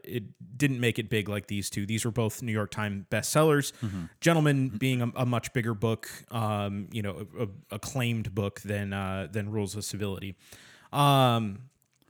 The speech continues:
Speaker 1: he was born and raised in the Boston area. Uh,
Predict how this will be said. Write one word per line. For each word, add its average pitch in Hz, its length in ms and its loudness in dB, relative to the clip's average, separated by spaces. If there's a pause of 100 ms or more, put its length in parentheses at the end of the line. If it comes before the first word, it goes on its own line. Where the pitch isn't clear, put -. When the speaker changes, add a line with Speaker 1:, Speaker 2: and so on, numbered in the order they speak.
(200)
Speaker 1:
he - 80 0
was 127 100 6
born 147 200 4
and 143 100 4
raised 147 320 4
in 143 160 4
the 135 60 4
Boston 143 360 4
area. 175 440 2 (240)
Uh, 117 680 4